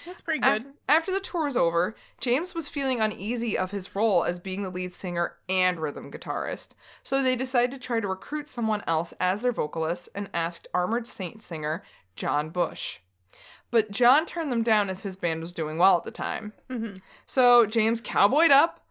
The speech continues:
Speaker 2: worked on his confidence, and it really paid off 'cause it's made him a very strong vocalist.
Speaker 1: Yeah, um, if you listen to their pre-Black Album albums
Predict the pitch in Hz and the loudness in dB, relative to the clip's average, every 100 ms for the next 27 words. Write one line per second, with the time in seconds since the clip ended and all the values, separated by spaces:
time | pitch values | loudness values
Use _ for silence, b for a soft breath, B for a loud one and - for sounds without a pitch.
0 | b b b 151 180 226 269 285 - 262 | b b b 4 4 6 2 2 0 6
1 | 247 247 277 294 - 185 185 196 190 214 | 6 4 -4 -6 -4 0 0 2 -2 -4
2 | - 180 185 208 247 240 226 226 240 320 | -10 -12 -4 -2 -2 -4 -2 2 4 4
3 | 320 214 190 196 240 277 277 202 170 180 | 0 -8 -8 -6 -2 -2 -2 -2 2 2
4 | 196 - 175 165 170 123 101 214 - - | 2 -2 -2 0 -2 -2 -6 -6 -8 -12
5 | B B B - 262 277 254 208 - 220 | B B B -6 0 2 2 2 0 0
6 | 220 220 - _ - - 285 269 285 233 | 0 -6 -10 _ -20 -8 -6 -2 -2 2
7 | 254 269 302 285 277 - 247 214 208 208 | 0 0 -6 -6 -6 -6 -6 -2 2 2
8 | 196 190 - - _ _ _ - - - | 2 -2 -8 -20 _ _ _ -18 -12 -4
9 | 254 233 202 202 196 208 - 214 220 240 | -2 -2 -2 0 0 -2 -4 -2 0 0
10 | 254 277 - _ _ _ 254 262 269 294 | 0 -4 -8 _ _ _ -4 -2 -2 -4
11 | 320 - | -6 -14